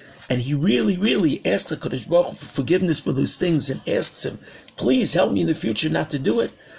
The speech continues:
Rabbi say, that is tshuva. That is Yo'id Olav Yodea Ta'alumos. He who knows all of our secrets sees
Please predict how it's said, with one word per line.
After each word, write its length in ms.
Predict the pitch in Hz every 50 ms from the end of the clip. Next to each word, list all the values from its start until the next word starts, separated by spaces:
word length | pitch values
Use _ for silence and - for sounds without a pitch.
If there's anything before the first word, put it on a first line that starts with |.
| - -
Rabbi 340 | - 135 135 139 156 185 196
say, 360 | 185 - - 175 165 156 - - -
that 220 | - 123 151 156 156
is 100 | 151 -
tshuva. 380 | - - - - 120 104 87 - - - - - - - - - - - - - - - - - - - - - - -
That 180 | - 165 196 214
is 220 | 175 120 107 - - - -
Yo'id 540 | - 135 156 - - - 202 202 190 156 151
Olav 320 | 175 180 180 170 170 156
Yodea 480 | 143 131 123 127 120 139 156 160 151 -
Ta'alumos. 600 | - - - 120 127 165 165 147 107 92 - -
He 160 | - - 196
who 120 | 185 160 160
knows 320 | 156 151 165 170 156 -
all 160 | 165 143 135
of 80 | 135 131
our 80 | 127 120
secrets 680 | - - 190 208 202 - - - - - - - - - - - - - - - - - - - - -
sees 720 | - - - - 202 208 202 190 135 110 107 - - -